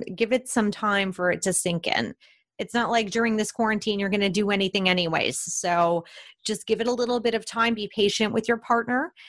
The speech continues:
And I have a ton of tips on Pornhub Sexual Wellness Center about how to handle those kinds of situations. So take a look at that.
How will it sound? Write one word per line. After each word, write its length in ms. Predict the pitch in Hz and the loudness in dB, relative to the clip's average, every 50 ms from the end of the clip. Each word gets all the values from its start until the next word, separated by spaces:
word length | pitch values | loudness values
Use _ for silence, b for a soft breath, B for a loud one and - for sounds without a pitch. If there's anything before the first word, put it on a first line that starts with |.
| B B B | B B B
And 380 | - 233 226 226 226 233 226 214 - - | -2 0 2 2 2 2 0 -2 0 0
I 80 | 220 | 0
have 220 | 220 226 226 208 - | 2 2 2 0 0
a 80 | 240 240 - | -4 -6 -6
ton 380 | - - - 233 220 226 226 - | -6 -4 0 2 2 4 2 2
of 180 | - 247 - | 0 -2 -4
tips 300 | - - 220 214 - - - - | 0 0 0 0 0 -4 -4 0
on 280 | 208 202 202 202 196 | 0 2 2 2 0
Pornhub 540 | - - - - 240 233 226 233 220 214 175 | -4 -8 -8 -4 -2 0 0 0 0 0 -2
Sexual 480 | - - 202 - - - 226 208 208 202 | -2 -2 -2 -2 -2 -2 0 0 2 2
Wellness 320 | 202 190 190 196 196 175 | 2 0 0 0 -2 -2
Center 480 | - - 185 180 180 180 175 180 170 - | 0 -2 -2 0 0 0 0 2 2 2
about 320 | 190 170 190 185 180 180 | 0 2 2 2 2 2
how 460 | - - - 202 202 202 202 202 208 208 - - | 0 -4 -4 0 0 2 2 2 0 -2 -6 -6
to 200 | - 202 190 185 | -2 0 0 0
handle 560 | 170 - - 196 202 202 202 190 185 170 175 175 | -2 -2 0 2 2 2 2 0 0 -2 0 0
those 260 | 190 185 185 180 - | 2 2 0 0 -2
kinds 360 | - - 190 185 185 185 - | -4 -2 0 0 0 -2 -4
of 80 | 170 - | -6 -8
situations. 880 | - 185 175 - 180 165 170 170 170 - - - - - - 196 - | -6 -6 -4 -4 -2 -2 0 0 -2 -2 -4 -6 -6 -8 -12 -12 -12
So 420 | - - 214 208 202 208 208 196 185 B B B B B B B B B - - _ _ _ _ - | -10 -8 -2 0 2 2 2 2 -2 B B B B B B B B B -20 -20 _ _ _ _ -2
take 220 | - 220 220 269 | -2 0 0 2
a 40 | 277 | 2
look 200 | 269 269 269 277 | 2 2 0 0
at 120 | 269 - - | -2 -2 0
that. 380 | 208 214 220 247 285 294 - | 0 2 2 2 0 -2 -4